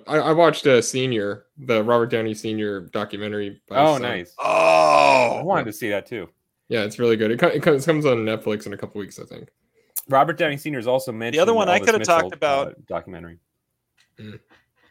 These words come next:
Speaker 3: The other one I could have talked about is, uh, on the plane back from Vegas, I watched Raymond and Ray. The, the title we'll never remember.
Speaker 2: Nice.
Speaker 3: It kinda sucked. Ethan
Speaker 1: Yeah.
Speaker 3: Hawke's the best part, though. It's worth watching for Ethan Hawke.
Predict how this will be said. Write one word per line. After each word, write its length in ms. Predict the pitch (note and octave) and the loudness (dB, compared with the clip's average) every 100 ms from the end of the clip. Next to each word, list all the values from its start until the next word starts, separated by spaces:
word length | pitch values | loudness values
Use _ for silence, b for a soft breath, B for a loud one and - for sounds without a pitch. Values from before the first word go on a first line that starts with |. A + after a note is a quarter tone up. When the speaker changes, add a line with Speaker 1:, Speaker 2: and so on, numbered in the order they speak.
| _ _ - | _ _ -8
Speaker 3:
The 60 | D3+ | -4
other 120 | F#3 | -2
one 140 | F#3 | -2
I 80 | E3+ | -4
could 140 | F#3+ F#3+ | -4 -6
have 80 | |
talked 240 | F3+ D#3 D#3+ | -2 -4 -4
about 300 | D3+ C#3+ C#3 | -4 -4 -4
is, 300 | C#3 C3+ C3 | -8 -8 -6
uh, 200 | B2 A2 | -4 -4
on 140 | C3+ | -8
the 80 | C3 | -10
plane 240 | - C#3+ D3+ | -12 -12 -6
back 220 | C#3 - | -8 -8
from 200 | B2+ A2+ | -14 -8
Vegas, 340 | A#2+ C3+ - | -8 -8 -8
I 60 | A#2+ | -6
watched 300 | A#2 A2 - | -6 -10 -12
Raymond 320 | A2+ B2+ A#2 | -12 -10 -12
and 120 | G2+ | -12
Ray. 280 | G#2 A2+ G#2+ _ _ _ _ _ _ _ _ | -10 -8 -10 _ _ _ _ _ _ _ _
The, 120 | B2+ A#2+ A#2+ | -18 -18 -16
the 100 | A#2 | -12
title 300 | A#2+ A#2 A#2+ | -8 -6 -6
we'll 220 | A2+ A2 | -8 -10
never 280 | A2 G#2+ G#2 | -10 -10 -10
remember. 480 | G#2 G#2+ A2 G#2 - | -10 -12 -12 -14 -14
Speaker 2:
Nice. 580 | F2+ F#2 E2 - - _ _ _ _ _ _ _ | -16 -12 -14 -16 -20 _ _ _ _ _ _ _
Speaker 3:
It 120 | B2+ - | -16 -8
kinda 160 | A#2 | -6
sucked. 340 | - G2+ - _ _ _ _ _ _ _ _ _ _ - | -6 -8 -14 _ _ _ _ _ _ _ _ _ _ -6
Ethan 220 | F#3 F3 | -4 2
Speaker 1:
Yeah. 60 | D3 | 2
Speaker 3:
Hawke's 120 | C3 | 0
the 80 | B2 | -4
best 180 | B2 | -8
part, 220 | - A2+ - | -8 -10 -12
though. 480 | A2 _ - G2+ _ _ _ _ _ D3+ | -20 _ -20 -18 _ _ _ _ _ -10
It's 120 | D3 | -2
worth 180 | F3+ D3+ | -2 0
watching 280 | C3+ C#3 | -2 -2
for 140 | A#2 A2+ | -14 -16
Ethan 180 | G#2+ G#2+ | -18 -20
Hawke. 180 | F#2+ | -20